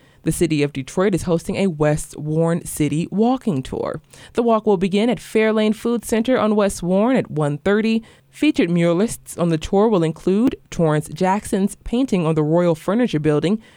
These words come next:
Richard Wilson and his mural on Gigi's, and Nicole MacDonald with a painting on the walls of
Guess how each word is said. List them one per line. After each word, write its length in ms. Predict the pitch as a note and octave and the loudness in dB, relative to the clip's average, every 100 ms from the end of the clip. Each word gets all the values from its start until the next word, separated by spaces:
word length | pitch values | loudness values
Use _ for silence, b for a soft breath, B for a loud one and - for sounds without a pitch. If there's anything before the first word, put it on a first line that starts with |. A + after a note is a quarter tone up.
| B | B
Richard 300 | - C#4 C4+ | -2 0 2
Wilson 340 | B3 D4 - D3+ | 2 2 2 2
and 120 | E3 | 2
his 160 | G#3 F#3 | 2 2
mural 320 | F#3+ G#3+ C4 | 2 2 2
on 260 | A3 A3+ | 0 0
Gigi's, 640 | D#3+ A3+ C4+ D#3+ D#3+ A3 - | -2 -2 -2 0 0 -2 -2
and 240 | - C4 D#4 | -2 0 2
Nicole 360 | F3+ - G#3 | 0 0 2
MacDonald 680 | A3 G#3+ - G#3+ A3 C#3 - | 2 0 -2 0 0 0 -2
with 160 | D#3 D#3+ | -2 -2
a 60 | |
painting 440 | - A3+ B3 C#4 B3 | -2 0 0 0 0
on 100 | E3+ | 0
the 80 | |
walls 420 | D3 D#3+ G3 A3+ G#3 | 0 2 4 2 0
of 140 | F#3 | -4